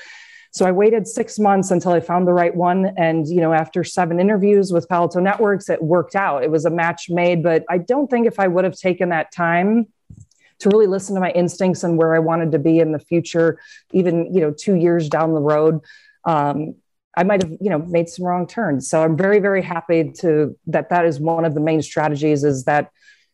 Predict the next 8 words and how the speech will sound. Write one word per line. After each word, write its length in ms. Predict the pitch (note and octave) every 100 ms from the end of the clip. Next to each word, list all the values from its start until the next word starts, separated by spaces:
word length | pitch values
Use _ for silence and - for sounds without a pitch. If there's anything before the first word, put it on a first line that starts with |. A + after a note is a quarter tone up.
| _
setting 380 | - - G#3+ A3
yourself 380 | G3+ - F#3+ F#3
in 80 | E3+
the 60 |
future 420 | D#3+ F3 E3+ E3+
and 160 | D#3+ D3
working 320 | D3 C#3+ C#3+
backwards, 640 | C#3 C3+ D3 C#3 C3 -